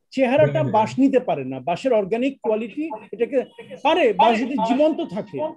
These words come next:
Speaker 1: কিন্তু বাঁশ, আহ, মানে যখন বাঁশকে কেটে ফেললাম তখন বাঁশ আর, আহ, এই, এই জিনিসগুলো নিতে পারে না। তো ওটাও একটা ব্যাপার যে বাঁশকে আসলে যদি separate করে ফেলা যায়, বাঁশের structure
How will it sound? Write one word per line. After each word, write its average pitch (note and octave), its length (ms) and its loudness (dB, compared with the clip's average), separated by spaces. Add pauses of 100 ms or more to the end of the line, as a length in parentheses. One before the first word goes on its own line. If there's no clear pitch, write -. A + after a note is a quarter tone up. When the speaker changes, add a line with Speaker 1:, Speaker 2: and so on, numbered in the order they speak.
(420)
Speaker 1:
কিন্তু A#3 220 -6
বাঁশ, A#3+ 380 -2 (220)
আহ, E3 320 -2
মানে D#3 440 -8
যখন G#3+ 300 2
বাঁশকে C4+ 260 0
কেটে D#4 300 -4
ফেললাম C#4 400 -2
তখন B3 300 -4
বাঁশ G3 320 -2
আর, A#3+ 120 -4
আহ, - 440 -6 (360)
এই, A#3+ 200 2
এই A3+ 300 -4
জিনিসগুলো G#3 340 -6
নিতে G#3 220 -4
পারে B2+ 220 -8
না। A#2+ 160 -18 (340)
তো A3 60 -4
ওটাও C#4 380 4
একটা B3+ 180 0
ব্যাপার A3 380 -2
যে G3 260 -2 (220)
বাঁশকে G#3 380 0
আসলে C4+ 320 -2
যদি C4 160 -4
separate B3 480 -2
করে A#3 140 -2
ফেলা G3 240 -4
যায়, A#3 140 -2
বাঁশের G#3 300 -6
structure D4 480 -6